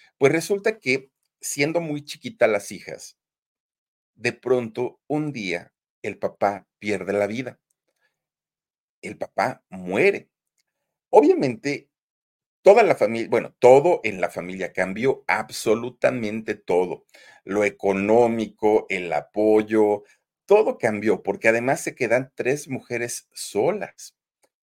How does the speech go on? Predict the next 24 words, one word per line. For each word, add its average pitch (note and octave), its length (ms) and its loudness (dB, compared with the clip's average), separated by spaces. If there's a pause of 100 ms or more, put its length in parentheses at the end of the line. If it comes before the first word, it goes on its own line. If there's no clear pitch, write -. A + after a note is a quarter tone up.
(180)
A C3 120 0
veces D3 240 4
la, E3 220 6
la, G2+ 280 2
las G2 220 -2
mujeres A#2+ 380 -2
cuando F#2+ 240 -4
se - 160 -18
quedan A2+ 240 -4
viudas, G#2 480 -4 (200)
desafortunadamente G2 1160 -2
dicen, G2+ 400 -6 (320)
"Híjole, G#2 600 -6
y A2 80 -8
nada A2+ 200 2
más B2 180 0
me B2+ 120 -4
quedo A#2+ 220 -4
con G2+ 160 -6
mi F#2+ 80 -8
hijito", D3 680 0
y C#3 100 -4
pues, E2+ 320 -6
eh, F2 220 -12